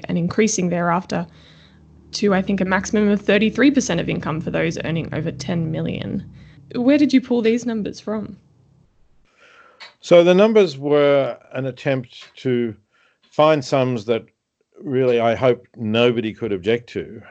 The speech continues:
Speaker 2: um,
Speaker 1: Mm.
Speaker 2: sort of minimum sums, uh, and then using figures that I have from the U S, uh, Internal Revenue Service, the tax department, in other words,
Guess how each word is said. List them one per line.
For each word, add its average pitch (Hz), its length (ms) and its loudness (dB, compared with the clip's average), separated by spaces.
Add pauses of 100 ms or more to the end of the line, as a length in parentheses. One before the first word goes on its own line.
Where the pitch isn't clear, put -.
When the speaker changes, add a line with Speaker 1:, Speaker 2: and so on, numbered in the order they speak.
(140)
Speaker 2:
um, 98 260 -6
Speaker 1:
Mm. 107 220 -4
Speaker 2:
sort 101 100 -6
of 92 60 -4
minimum 104 460 0
sums, 92 560 -8 (680)
uh, 104 560 0 (280)
and 107 440 -4 (960)
then 113 440 0
using 123 440 2
figures 113 380 0
that 101 160 -2
I 95 160 0
have 104 320 -2
from 95 520 -4
the 85 100 -10 (140)
U 98 100 2
S, - 300 -2 (440)
uh, 90 520 -2
Internal 101 420 0
Revenue 110 320 2
Service, 92 420 -6
the 92 120 -10
tax 104 280 -6
department, 87 480 -4
in 82 80 -6
other 82 160 -4
words, 123 320 0